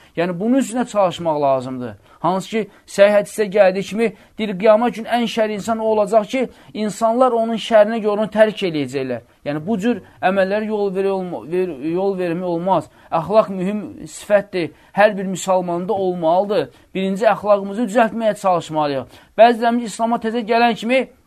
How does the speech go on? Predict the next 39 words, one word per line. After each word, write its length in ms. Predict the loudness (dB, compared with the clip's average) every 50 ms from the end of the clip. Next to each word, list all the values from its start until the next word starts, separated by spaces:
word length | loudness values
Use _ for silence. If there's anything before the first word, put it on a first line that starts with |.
| _ _ _ _ _ _ _ _ _ _ _ _
həccə 400 | 2 4 6 6 6 6 4 6
qaçmaq 400 | 6 4 2 0 0 -2 -2 -2
istəyir. 400 | -4 -8 -8 -6 -6 -6 -6 -10 -14 _ _ _ _ _ -4
Bilməm, 320 | -2 0 2 0 2 2
bəlkə 240 | 0 0 2 0 0 0 2
cahiliyyədə 480 | 6 6 8 8 8 6 4 0 0 2
həccə, 280 | 4 2 4 4 4 4
həccə 220 | 4 2 2 2
yadında 320 | 4 4 4 4 2 0 2
qalıb, 240 | 4 4 2 2 2
yoxsa 160 | -4 -6 -4
nədir? 320 | -2 0 0 0 0 -4 -6 -8 _ -20 -14 -4 -2
Amma 220 | 0 2 2 0 0
görürsən 400 | 2 2 2 2 2 0 0 0
ki, 80 | 2
həccə 320 | 2 2 2 2 0 -2 -2
gedib 300 | 0 0 -2 -2 2 4
gəlib, 300 | 4 6 6 4 2 0 -4 -14 -20 -10 _
qardaşın 460 | 4 6 6 6 4 2 -2 -4 -6 -6
əxlaqı 340 | -6 -6 -8 -8 -6 -8 -8 -8
düzəlməyib. 420 | -4 0 0 0 0 -2 -6 -8 -12 _ _ _ -4 2
Nə 120 | 4 6 6 8
fayda 300 | 8 8 8 8 6 6
verirsən 400 | 6 6 6 4 0 -2 -2 -2
o 80 | 0 0
həccə 280 | 0 -2 -4 -6 -6 -4
getməyin, 420 | -4 -4 -4 -6 -6 -4 -4 -2
o 60 | -2 0
qədər 200 | 0 -2 -2 -4
pul 160 | -6 -6 -4 -4
məsrəf 380 | -4 -6 -6 -8 -10 -8 -8 -8
eləməyin 400 | -8 -8 -8 -8 -8 -8 -8 -8
ora? 220 | -10 -10 -12 -16 -18 _ _ _ _ _ _ _ _ _ _ _ _ -6
Ondan 300 | -4 -2 0 0 0 0 0
sonra 120 | -2 -4
üstündə, 380 | -4 -6 -6 -4 2 4 4 4 4 2 -6 -16 -16 -8 -2
e, 120 | 0 2 2 2 2 2 0
öz 100 | -2 0 0 -2 -2
əxlaqında 520 | 0 2 2 2 2 0 -6 -4 -6